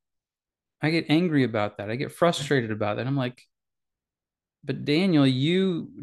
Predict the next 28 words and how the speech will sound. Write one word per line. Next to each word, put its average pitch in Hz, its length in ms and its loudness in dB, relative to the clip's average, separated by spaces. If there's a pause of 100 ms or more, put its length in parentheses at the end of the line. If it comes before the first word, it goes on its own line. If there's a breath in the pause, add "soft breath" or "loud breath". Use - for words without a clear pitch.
(140)
did 170 260 2
the 160 80 -2
same 143 340 0
thing, 165 300 -2
and 139 160 2
you 156 100 -2
would 165 200 0
do 170 120 0
the 180 120 -8
same 160 400 -4
thing 151 180 -2
now 160 240 -4
if 135 160 -8
you 135 60 -4
didn't 139 400 -2
know 135 480 0
from 127 200 -10
your 123 120 -6
forty-two 135 420 -4
years 123 220 -2
of 117 100 -8
experience 127 640 -2
what 123 220 0
that 110 180 -2
would 110 140 -6
do 113 160 -4
to 110 60 -8
you." 139 280 -12